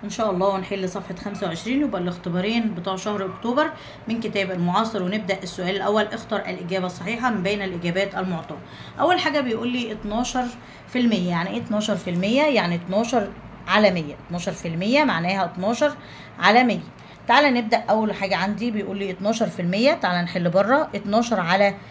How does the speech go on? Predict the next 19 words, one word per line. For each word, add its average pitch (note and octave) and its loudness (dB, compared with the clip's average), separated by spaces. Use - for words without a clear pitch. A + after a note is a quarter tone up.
مية. F#3+ 0
إيه F#4 0
في D#4+ 0
الاختيارات A#3 6
اللي F3 -2
موجودة F#3 2
عندي G#3+ 2
تديني G#3 -2
اتناشر G#3 2
على F3+ 4
مية؟ D#3+ -2
ده C#4+ 6
تلاتة B3 6
من F#3+ 2
عشرة، A3 2
معناها G3 2
تلاتة G3 0
على G#3 6
عشرة. A#3 4